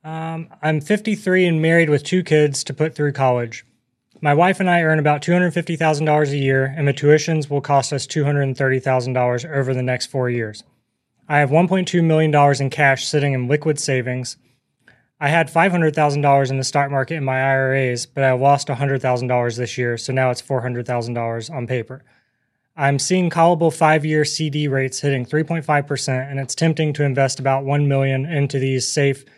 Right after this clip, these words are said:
insured C Ds to pick up thirty-five thousand dollars a year in guaranteed interest income. Because the C Ds are callable, the bank may decide to call away their obligation to pay me interest if rates were to pull back in twelve months' time.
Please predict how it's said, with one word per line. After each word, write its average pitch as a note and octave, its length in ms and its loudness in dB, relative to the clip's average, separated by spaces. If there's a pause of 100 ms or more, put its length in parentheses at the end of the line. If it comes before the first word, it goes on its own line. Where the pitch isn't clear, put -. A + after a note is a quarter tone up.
insured C#3 460 -2
C D3 180 -4
Ds B2 300 -2
to C3 80 -8
pick C#3 240 -4
up C3 220 -2 (360)
thirty-five C#3 400 0
thousand C3 300 0
dollars B2 260 -2
a C3+ 40 -6
year B2 180 -2
in B2 140 -4
guaranteed C3 520 -4
interest B2 380 -8
income. A#2+ 400 -6 (580)
Because E3+ 340 0
the F3 100 -4
C F3 180 -4
Ds D#3 200 0
are C3 80 -2
callable, C3 540 2
the B2+ 80 -6
bank C#3+ 340 -2
may D3 240 2
decide C#3+ 360 0
to C3+ 80 -4
call C#3 320 4
away B2+ 260 0
their C3+ 380 -4
obligation B2+ 560 -4
to - 100 -16
pay C3+ 160 -4
me C3+ 160 -4
interest D3+ 400 -4
if D3+ 160 -14
rates C3+ 380 -2 (340)
were C#3 120 -6
to B2 60 -6
pull D3+ 220 2
back C3 320 0
in C3+ 160 -4
twelve C3 260 -2
months' B2 220 -4
time. A#2 300 -6